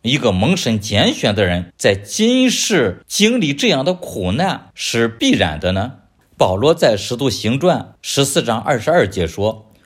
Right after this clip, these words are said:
，“我们进入上帝的国，必须经历许多艰难。”主耶稣也说，“在世上你们有苦难，但是在我里面你们有平安。”雅各的这个遭遇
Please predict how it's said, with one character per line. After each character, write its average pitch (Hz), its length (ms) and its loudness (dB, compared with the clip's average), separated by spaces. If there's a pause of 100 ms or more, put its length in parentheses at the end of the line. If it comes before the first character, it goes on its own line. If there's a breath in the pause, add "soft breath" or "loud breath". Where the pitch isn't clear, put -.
，“我 117 220 4
们 170 200 0
进 226 280 -2
入 170 160 0
上 190 260 0
帝 156 100 -6
的 147 120 2
国， 104 400 -2 (200 loud breath)
必 196 220 2
须 269 300 0
经 175 240 0
历 123 120 0
许 101 200 -6
多 104 160 0
艰 113 260 0
难。” 92 300 -6 (340)
主 170 200 4
耶 262 180 2
稣 285 160 -2
也 131 180 2
说 143 420 -6
，“在 151 140 2
世 165 260 -4
上 123 220 -2
你 98 60 0
们 113 160 0
有 175 160 0
苦 82 300 -10
难， 131 340 -4 (420)
但 127 160 2
是 104 180 -6
在 107 140 2
我 87 260 0
里 117 160 -2
面 87 460 -4
你 104 160 0
们 98 140 0
有 85 120 -2
平 78 280 -10
安。” 87 380 -6 (420 loud breath)
雅 147 240 2
各 311 180 -2
的 180 100 2
这 185 120 -2
个 147 80 2
遭 185 320 0
遇 190 260 -6